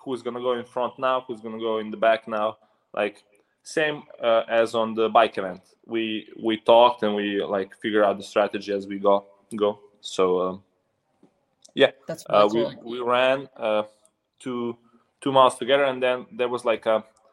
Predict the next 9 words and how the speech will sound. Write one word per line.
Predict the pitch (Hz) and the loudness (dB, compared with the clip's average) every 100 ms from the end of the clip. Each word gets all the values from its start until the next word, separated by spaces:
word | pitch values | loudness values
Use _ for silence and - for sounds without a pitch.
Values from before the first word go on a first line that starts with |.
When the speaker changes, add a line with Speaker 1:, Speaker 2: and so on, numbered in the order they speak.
| _ _ _ _ | _ _ _ _
Speaker 1:
four, | 147 143 - _ | 0 0 0 _
four | 143 | -2
hundred | 139 127 120 | -2 -2 -2
meter, | 135 151 156 _ _ _ 110 | -2 -2 -6 _ _ _ -6
uh, | 101 101 101 _ _ _ _ | -4 -4 -6 _ _ _ _
uphill | 120 117 - 143 160 _ _ _ _ _ | 2 2 -2 -8 -10 _ _ _ _ _
to | - 117 | -10 -6
the | 110 110 113 113 | -2 -2 -2 -4
Capitol, | 120 110 - - 87 | -2 -2 -4 -14 -14